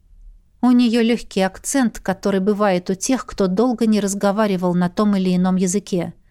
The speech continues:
"Я Ману, что все знает". "Правда знаете все?" Не скрывает он собственного сарказма.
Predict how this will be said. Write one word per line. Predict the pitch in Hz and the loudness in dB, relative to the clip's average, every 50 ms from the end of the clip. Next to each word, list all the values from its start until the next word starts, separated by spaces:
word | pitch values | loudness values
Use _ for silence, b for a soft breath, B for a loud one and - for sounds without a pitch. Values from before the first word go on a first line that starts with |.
| _ _ _ _ _ _ _ - | _ _ _ _ _ _ _ 0
"Я | 233 220 185 220 262 277 294 311 311 | 0 2 2 2 2 2 2 2 2
Ману, | 302 302 294 285 247 240 247 262 294 359 370 - _ | 2 2 4 4 4 6 6 4 2 2 -2 -8 _
что | - - - - - 220 | -12 -12 -4 -2 0 0
все | 214 - - - - 277 339 370 | 0 -2 -4 -2 0 2 2 2
знает". | 359 - 339 339 320 262 208 190 185 - - - - - - - - - - _ _ _ _ _ _ - - - _ _ - - | 2 2 2 2 2 2 0 -2 -4 -8 -12 -20 -20 -20 -20 -20 -20 -20 -20 _ _ _ _ _ _ -20 -20 -20 _ _ -10 -4
"Правда | - - - 220 233 269 269 285 269 | -2 0 2 2 2 2 2 2 2
знаете | 208 214 214 226 226 226 - 240 | 2 4 2 2 2 0 0 0
все?" | - - - - 254 262 330 339 - _ _ _ _ _ _ _ _ _ _ _ _ _ _ _ _ _ _ - | 0 0 0 2 2 0 0 -2 -8 _ _ _ _ _ _ _ _ _ _ _ _ _ _ _ _ _ _ 0
Не | 208 214 214 | 2 2 2
скрывает | - - - - 233 214 196 208 196 180 180 - | 0 -2 -2 -2 -2 0 2 2 2 0 0 0
он | 202 202 | -2 -2
собственного | - - 196 - - - 190 190 202 202 | -2 -4 -4 -4 -4 -2 0 0 0 0
сарказма. | 202 - 220 226 - - 233 202 170 170 170 170 175 | 0 -2 -2 -2 -2 -2 -2 -2 -2 -2 -4 -6 -8